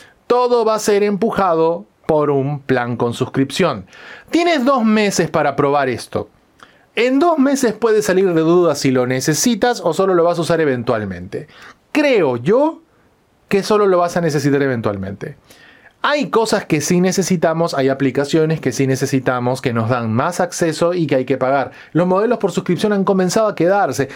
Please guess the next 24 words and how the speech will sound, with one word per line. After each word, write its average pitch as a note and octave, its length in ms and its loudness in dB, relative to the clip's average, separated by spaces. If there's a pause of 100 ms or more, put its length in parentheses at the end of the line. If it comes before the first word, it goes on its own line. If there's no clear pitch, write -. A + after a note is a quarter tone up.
(100)
y E3+ 80 2
la G3 160 2
I A3 160 0
A A3 140 0
pues F3 120 -4
tiene G3+ 360 2
eso. D3+ 260 -4 (240)
Procesos A#3 720 2
que G3 140 2
van F#3+ 340 2
a F3+ 60 0
una F3 180 2
nube, G#3+ 440 2
la F3 120 2
nube G3 320 4
procesa, G#3 560 0
genera F#3+ 600 2
tráfico A3 420 0
y G3+ 60 2
tokens G#3 480 0
que E3+ 80 0
hay E3+ 80 0
que E3+ 120 -2
pagar. F3+ 380 -2